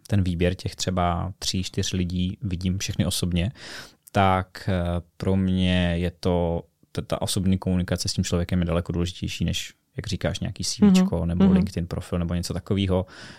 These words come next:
Speaker 1: Samozřejmě si projdeme úkol, eh, ale pro mě daleko důležitější si s tím člověkem sednout a půl hodiny se bavit.
Speaker 2: Mhm.
Speaker 1: Už automaticky tak nějak jako očekávám, že, eh,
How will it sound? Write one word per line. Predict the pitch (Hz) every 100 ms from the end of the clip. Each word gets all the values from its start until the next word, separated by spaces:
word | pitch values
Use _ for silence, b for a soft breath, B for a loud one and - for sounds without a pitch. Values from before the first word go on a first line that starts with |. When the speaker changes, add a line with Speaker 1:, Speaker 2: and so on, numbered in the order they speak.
| B
Speaker 1:
Samozřejmě | - 107 98 101
si | -
projdeme | 101 92 95 90
úkol, | - 90 87 90 85
eh, | - 98 87 87 85 87
ale | - 90
pro | 92 95
mě | 92
daleko | 92 92
důležitější | 90 90 - 92 92
si | 85
s | -
tím | 92
člověkem | - 82 -
sednout | 135 120 123 -
a |
půl | 98 92
hodiny | 87 87 85
se | 85
bavit. | 80 92 175
Speaker 2:
Mhm. | 175 - -
Speaker 1:
Už | 117 - -
automaticky | 101 98 95 95 - 95
tak | 95
nějak | 95 92
jako | 95
očekávám, | 92 - - 85 87 87
že, | 85 90 87 - B B B -
eh, | 80 82 82 78